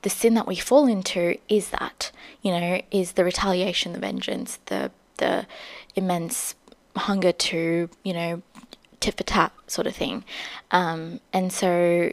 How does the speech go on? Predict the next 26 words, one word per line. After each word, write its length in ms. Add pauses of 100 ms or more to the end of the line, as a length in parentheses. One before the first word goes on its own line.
(100)
that's 280
what 80
I'm 140
kind 180
of 80
saying 400
is 360
our 160
feelings, 680 (500)
it, 240
it's 240
very 280
important 500
how 180
we 140
choose 460
to 100
act 260
on 100
them 300
and 160
what 200
we 80
choose 380
to 100
do. 360